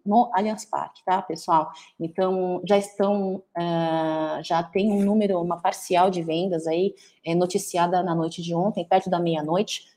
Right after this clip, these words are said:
mais de trinta mil ingressos vendidos, tá? São trinta e um mil e quatrocentos ingressos vendidos pra partida contra o Coritiba, Palmeiras mandante,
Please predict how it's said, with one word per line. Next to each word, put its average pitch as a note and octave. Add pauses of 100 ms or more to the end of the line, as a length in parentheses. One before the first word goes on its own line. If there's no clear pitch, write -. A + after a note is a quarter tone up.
mais B3+
de C4+
trinta A#3+
mil A3
ingressos G#3+
vendidos, G3+
tá? A#3+
São F#3
trinta C#4
e A3
um B3
mil A#3
e C4
quatrocentos A3
ingressos F#3
vendidos F3
pra A3
partida G#3
contra G#3+
o G3+
Coritiba, G#3+ (240)
Palmeiras F3+
mandante, D#3